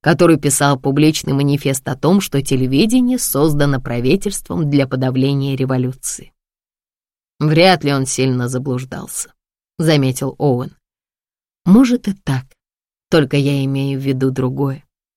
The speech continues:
Мое отношение к тебе не изменится, что бы там ни случилось в твоем прошлом».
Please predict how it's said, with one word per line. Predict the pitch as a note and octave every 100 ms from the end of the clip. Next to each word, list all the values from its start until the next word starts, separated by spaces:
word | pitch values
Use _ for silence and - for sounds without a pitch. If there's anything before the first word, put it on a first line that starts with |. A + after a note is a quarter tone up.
| _
Мое | F3 E3+ C#3
отношение | C3 B2+ B2+ C3 C3 B2+
к | B2+
тебе | C3 C3
не | C3 C3
изменится, | C3 C#3 E3 D#3 - - _ _ _ _ _
что | - -
бы | A#3 F#3+
там | - C#3
ни | C3+
случилось | B2+ C3 C3 - D3+ G3 F#3+ _ _
в | -
твоем | D3 D3 B2 B2
прошлом». | - B2+ - -